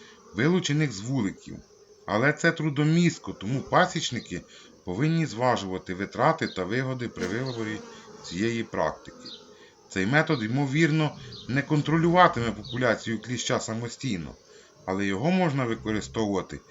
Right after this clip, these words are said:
для збільшення опадання кліща у поєднанні з сітчатим дном. Дякую за увагу. В наступному відео ми з вами поговоримо про хімічні підходи в боротьбі з кліщем варроа.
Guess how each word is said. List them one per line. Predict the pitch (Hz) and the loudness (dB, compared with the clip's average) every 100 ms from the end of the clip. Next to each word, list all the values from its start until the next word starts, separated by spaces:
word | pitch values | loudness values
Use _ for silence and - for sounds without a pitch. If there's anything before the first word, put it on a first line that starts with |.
| - - - - | -20 -20 -20 -6
для | 92 90 | -2 -2
збільшення | 82 110 156 143 131 87 | -2 0 0 0 0 -2
опадання | 90 - 92 113 127 120 | -4 -4 -2 0 0 -2
кліща | - 110 - - 147 165 - - - | -4 -6 -4 -2 -2 -4 -10 -20 -12
у | 98 | -8
поєднанні | 104 101 92 95 135 160 127 | -2 0 0 0 0 0 -2
з | - | -4
сітчатим | - 127 127 120 123 123 87 | -6 -4 -6 -4 -6 -6 -6
дном. | 87 87 73 - - _ _ _ _ - - - - - _ - _ - _ _ | -8 -8 -8 -16 -20 _ _ _ _ -20 -20 -20 -20 -20 _ -20 _ -20 _ _
Дякую | 110 160 156 131 131 123 | 6 8 8 4 0 2
за | 147 | 4
увагу. | 170 190 196 147 143 104 | 4 6 6 4 0 -4
В | |
наступному | 113 135 - 180 147 147 151 | -4 -2 0 2 4 4 4
відео | 170 156 170 147 | 2 2 4 4
ми | 147 | 2
з | 123 | 0
вами | 135 123 | 0 0
поговоримо | - 104 123 156 170 160 | -2 -2 0 2 2 2
про | 151 147 151 | -2 0 0
хімічні | - 113 110 123 160 - 151 143 - - | 0 -2 0 2 0 0 -2 -2 -8 -16
підходи | - - - 131 127 | -14 -14 -6 -4 -2
в | 127 | -4
боротьбі | 90 95 90 82 95 127 127 - - | -2 -2 -2 -4 -2 -2 -4 -16 -20
з | - | -12
кліщем | 87 90 - 110 113 117 85 | -6 -6 -2 -2 -2 -4 -4
варроа. | 92 90 76 - | -2 -2 -4 -10